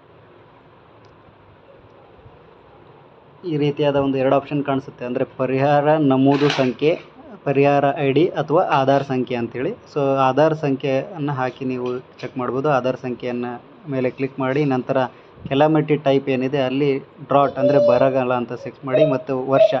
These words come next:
ಇಯರ್ ಏನಿದೆ ಎರಡು ಸಾವಿರದ ಇಪ್ಪತ್ತ್ಮೂರು ಇಪ್ಪತ್ತ್ನಾಲ್ಕು, ಈ ಹೋದ ವರ್ಷ ಏನೋ ಇದೆ ಅದನ್ನು ಸೆಲೆಕ್ಟ್ ಮಾಡ್ಕೊಳ್ಳಿ. ನಂತರ, ಆ, ಆಧಾರ್ ಸಂಖ್ಯೆಯನ್ನು ನಮೂದಿಸಿ, ನಿಮ್ಮ ಒಂದು ಆಧಾರ್ ಸಂಖ್ಯೆಯನ್ನು ಇಲ್ಲಿ ನಮೂದಿಸಿದ ನಂತರ ಪಕ್ಕದಲ್ಲಿರ್ತಕ್ಕಂತಹ ಕ್ಯಾಪ್ಚಾ ಕೋಡನ್ನು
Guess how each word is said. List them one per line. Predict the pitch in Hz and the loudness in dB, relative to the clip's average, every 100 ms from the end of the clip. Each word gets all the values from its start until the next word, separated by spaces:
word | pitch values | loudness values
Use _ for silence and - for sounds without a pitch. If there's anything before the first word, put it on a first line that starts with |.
| 143 | -4
ಇಯರ್ | 131 143 139 | 0 2 2
ಏನಿದೆ | 131 131 | 0 0
ಎರಡು | 147 127 123 | 0 -2 -2
ಸಾವಿರದ | 135 127 139 165 - - - - - | -2 -2 -2 -4 -8 -18 -16 -14 -12
ಇಪ್ಪತ್ತ್ಮೂರು | 139 139 135 131 131 | -6 -4 -2 -2 -2
ಇಪ್ಪತ್ತ್ನಾಲ್ಕು, | 127 127 127 120 123 | -4 -6 -6 -8 -8
ಈ | |
ಹೋದ | 117 131 127 | -4 -2 -2
ವರ್ಷ | 123 131 | -4 -6
ಏನೋ | 123 120 120 | -6 -6 -6
ಇದೆ | 123 | -6
ಅದನ್ನು | 190 143 127 127 123 | -6 -6 -6 -8 -10
ಸೆಲೆಕ್ಟ್ | - 120 117 123 | -12 -12 -12 -12
ಮಾಡ್ಕೊಳ್ಳಿ. | 120 - 151 180 - - - - | -12 -10 -10 -10 -20 -20 -20 -6
ನಂತರ, | 151 156 156 202 - - - - - - | -4 0 0 0 -4 -20 -20 -20 -20 -12
ಆ, | 151 139 | -8 -4
ಆಧಾರ್ | 160 147 160 156 151 | 0 2 2 4 2
ಸಂಖ್ಯೆಯನ್ನು | 143 143 151 151 143 | 0 -2 2 2 2
ನಮೂದಿಸಿ, | 131 131 127 123 185 | 2 0 -4 -6 -6
ನಿಮ್ಮ | 165 139 | -4 -2
ಒಂದು | 131 123 | -2 -2
ಆಧಾರ್ | 120 127 127 | -2 -2 -6
ಸಂಖ್ಯೆಯನ್ನು | 131 139 131 127 123 127 123 | -8 -6 -8 -8 -8 -8 -8
ಇಲ್ಲಿ | 120 | -8
ನಮೂದಿಸಿದ | 120 120 123 123 131 117 | -6 -6 -6 -8 -12 -12
ನಂತರ | 117 113 135 180 - - - - - - _ - | -12 -10 -6 -6 -8 -18 -20 -20 -20 -20 _ -10
ಪಕ್ಕದಲ್ಲಿರ್ತಕ್ಕಂತಹ | 147 - 160 156 147 143 143 135 147 160 | -6 0 2 4 2 -2 -2 -4 -4 -4
ಕ್ಯಾಪ್ಚಾ | 156 127 123 - 147 | -4 -6 -4 -2 -2
ಕೋಡನ್ನು | 143 135 131 127 127 170 | -2 -2 0 0 -2 -4